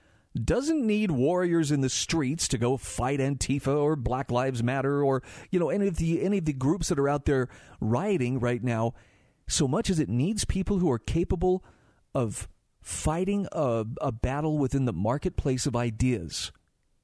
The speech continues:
How effective a warrior would you be if you were called upon to exert your effort in promoting sound ideas, sound principles?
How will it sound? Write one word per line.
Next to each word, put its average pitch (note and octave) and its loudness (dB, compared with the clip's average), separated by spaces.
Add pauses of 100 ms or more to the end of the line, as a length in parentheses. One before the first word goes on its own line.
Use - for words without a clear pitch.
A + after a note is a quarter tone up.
(680)
How G3+ 0
effective F#3 0
a F3+ 4
warrior C#3 2
would B2+ -2
you G3+ 2
be B2 0 (960)
if C#3 2
you C#3 2
were A3 0
called D#3+ 0
upon D3 0
to C#3+ 0
exert C3 0
your F3 2
effort C3+ -2 (640)
in C#3+ 0
promoting D#3 0 (920)
sound F#3+ 0
ideas, E3+ 0 (160)
sound F3+ 0
principles? - -4